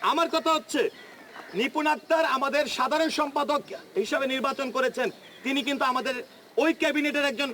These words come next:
গুরুত্বপূর্ণ অভিভাবক। পাশ করুক আর ফেল করুক, যদি শিল্পী সত্তা সাংগঠনিক হয়ে থাকে, তাহলে তো ওনার যদি আজকে রিডের বিষ-, রিটের বিষয়টি থাকে, তাহলে রিট করার আগে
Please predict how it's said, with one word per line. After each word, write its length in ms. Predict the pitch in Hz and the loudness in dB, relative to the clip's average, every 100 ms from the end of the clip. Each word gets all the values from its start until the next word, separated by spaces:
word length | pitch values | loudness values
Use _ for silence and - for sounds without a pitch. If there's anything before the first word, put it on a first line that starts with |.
| - | -6
গুরুত্বপূর্ণ 460 | 226 302 - 269 269 | -4 -4 -4 -4 -2
অভিভাবক। 680 | 247 254 277 311 302 254 - - - - | 0 2 4 4 2 0 -2 -10 -20 -4
পাশ 240 | 277 294 - | 0 2 2
করুক 300 | 311 320 330 - - | 4 6 4 -2 0
আর 140 | 233 226 | 0 2
ফেল 180 | 240 254 | -2 -2
করুক, 280 | 247 226 190 - - - 196 | 2 4 2 -2 -20 -4 -2
যদি 200 | 214 - | 0 0
শিল্পী 340 | 277 277 302 | -2 0 0
সত্তা 540 | - 294 - 330 339 - - - - | 0 -4 2 4 4 2 -12 -16 -2
সাংগঠনিক 580 | 240 254 320 349 339 294 | -2 2 2 2 2 0
হয়ে 120 | 294 | 0
থাকে, 380 | 262 277 240 - - - - | 0 0 0 -2 -6 -16 0
তাহলে 280 | 226 277 277 | 2 2 -2
তো 240 | 247 277 | -4 -2
ওনার 280 | 220 262 302 | 0 2 0
যদি 160 | 302 302 | 0 0
আজকে 320 | 277 - 285 | 0 -2 -2
রিডের 300 | 208 240 285 | 0 0 0
বিষ-, 460 | 294 214 - - 185 | 0 -4 -8 -4 -4
রিটের 280 | - 311 | 0 2
বিষয়টি 340 | 311 262 302 302 | 2 0 -2 0
থাকে, 340 | 269 - 233 - - | -2 0 -2 -2 -6
তাহলে 220 | 247 277 214 | 0 2 2
রিট 240 | 277 - | 0 -2
করার 240 | 294 285 277 247 | 0 0 0 0
আগে 380 | 302 294 285 | 2 4 2